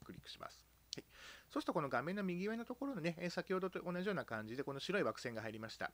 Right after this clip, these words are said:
で、先ほどとちょっと違うのは、一番外枠ね、ちょっと見づらいかもしれないですけど、外枠が開始になっていて、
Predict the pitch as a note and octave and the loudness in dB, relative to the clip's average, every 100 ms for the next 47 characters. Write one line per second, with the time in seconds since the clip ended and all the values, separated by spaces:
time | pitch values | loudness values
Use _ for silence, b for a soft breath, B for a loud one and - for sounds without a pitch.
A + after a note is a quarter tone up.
0 | G3 F#3+ F#3 F3 C4 C#4+ C#4 - D#4 D#3+ | -4 -4 -2 -2 -2 -2 -2 -4 -2 -2
1 | - B2+ C#3+ C#3+ G#2+ - C#3+ - B B | -2 -2 0 0 -2 2 4 4 B B
2 | E3 - A3+ A3 F#3+ A#3+ A#3 C4 B3 A3+ | -6 -2 -2 0 0 0 0 -2 -4 0
3 | G3 F3 G3 A3 E3 C3 C3+ C3 A#2+ - | 2 4 4 4 2 2 0 0 -2 -2
4 | A#2 D3+ F#3 F3+ G3+ F3+ C3+ B2+ C3+ B2 | -4 0 0 2 0 0 -2 -2 -4 -4
5 | B2 - D#3+ - C#3+ | -4 -6 -10 0 2